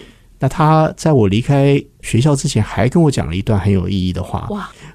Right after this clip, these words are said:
Speaker 1: 我那时候已经快三十岁了，已经拿到博士学位了。我跟他讲说，因为我们可以讲情同父子吧。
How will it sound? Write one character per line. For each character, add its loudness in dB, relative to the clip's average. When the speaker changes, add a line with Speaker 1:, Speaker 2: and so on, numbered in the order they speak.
Speaker 1:
我 -2
那 4
时 2
候 4
已 2
经 2
快 0
三 2
十 -4
岁 -2
了， -10
已 -20
经 0
拿 2
到 4
博 0
士 -2
学 -4
位 -6
了。 -18
我 -6
跟 0
他 2
讲 0
说， 0
因 0
为 2
我 2
们 2
可 -2
以 4
讲 -2
情 0
同 0
父 -2
子 -8
吧。 -18